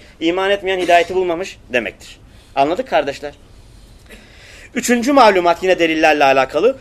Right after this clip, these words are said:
Huşunun artmasından haber veriyor Kur'an'da. Huşunun artmasından haber veriyor. Bu da Kur'an'da sadece bir yerde var. Huşunun artmasından bahsediyor Allah. İsra yüz dokuz.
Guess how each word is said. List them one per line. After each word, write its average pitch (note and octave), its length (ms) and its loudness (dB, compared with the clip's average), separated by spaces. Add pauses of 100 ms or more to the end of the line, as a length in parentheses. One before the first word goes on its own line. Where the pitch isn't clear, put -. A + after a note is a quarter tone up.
Huşunun A3 760 0
artmasından G#3 720 0
haber F#3 360 2
veriyor A#2 300 0
Kur'an'da. G2+ 320 -8 (1000)
Huşunun G3 840 0 (460)
artmasından F3+ 880 2 (200)
haber A#2+ 380 0
veriyor. G2+ 300 -6 (1900)
Bu B3 140 0
da C4+ 120 4
Kur'an'da A3+ 320 4
sadece G3 360 0
bir E3+ 80 -6
yerde G#2+ 320 -2
var. F2+ 120 -18 (560)
Huşunun D3+ 380 -8
artmasından B2 600 -4
bahsediyor G2+ 380 -8
Allah. B2 320 -6
İsra G3+ 520 2
yüz C3 180 -8
dokuz. - 360 -10